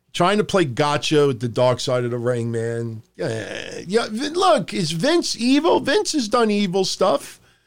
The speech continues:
He's done evil stuff. With, absolutely, man. He's cold. You know, it, but it's business. Again, you know, I, I'm not the biggest Vince McMahon fan, but, you know, you can't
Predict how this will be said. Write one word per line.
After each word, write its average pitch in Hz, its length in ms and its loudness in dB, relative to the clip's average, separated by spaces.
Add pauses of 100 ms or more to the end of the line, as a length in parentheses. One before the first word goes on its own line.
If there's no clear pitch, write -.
(800)
He's 247 180 -2
done 302 200 2
evil 214 260 2
stuff. 214 480 0
With, 208 220 0
absolutely, 339 960 0
man. 208 500 -2
He's 226 240 -6
cold. 226 640 0 (480)
You 185 120 -2
know, 220 340 2
it, 175 160 -2
but 196 160 -4
it's 180 300 -4
business. 190 840 -2
Again, 190 540 -2
you 143 100 -4
know, 170 280 2
I, 165 360 -4
I'm 208 140 0
not 254 240 0
the 220 80 -4
biggest 202 380 -2
Vince 208 280 -2
McMahon 170 560 -4
fan, 156 440 -2
but, 151 360 2 (460)
you 165 100 -4
know, 170 160 4
you 170 180 -2
can't 320 600 -4